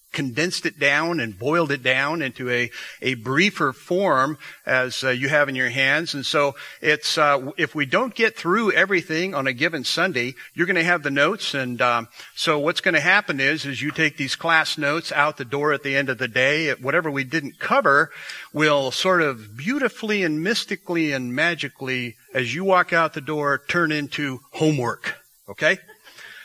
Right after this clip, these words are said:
So, no, it's summertime, so you don't have to see this as homework. But, uh, anyway, you'll have it, and, uh, if you are not able to come on a certain Sunday, you'll still have the notes and be able to follow along in that way. But what we're gonna do this morning is take a look at the church.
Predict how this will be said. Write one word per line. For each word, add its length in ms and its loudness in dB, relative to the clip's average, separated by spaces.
So, 440 -2
no, 300 4
it's 140 0
summertime, 640 2
so 140 -2
you 100 2
don't 100 0
have 140 4
to 80 -8
see 180 -6
this 220 -6
as 80 -12
homework. 420 -6
But, 240 -4
uh, 140 0
anyway, 300 4
you'll 160 0
have 260 4
it, 100 -2
and, 320 2
uh, 300 4
if 200 -6
you 140 -2
are 80 2
not 220 2
able 140 -2
to 60 -2
come 220 -2
on 80 -2
a 80 -2
certain 220 -8
Sunday, 260 -4
you'll 140 -4
still 180 -4
have 160 0
the 60 -10
notes 320 -6
and 80 -10
be 80 -2
able 160 -6
to 160 -6
follow 340 4
along 280 2
in 140 -2
that 260 2
way. 260 -4
But 80 0
what 160 2
we're 60 2
gonna 200 2
do 140 0
this 240 -2
morning 380 0
is 280 0
take 200 -2
a 60 4
look 380 2
at 300 0
the 100 -4
church. 720 0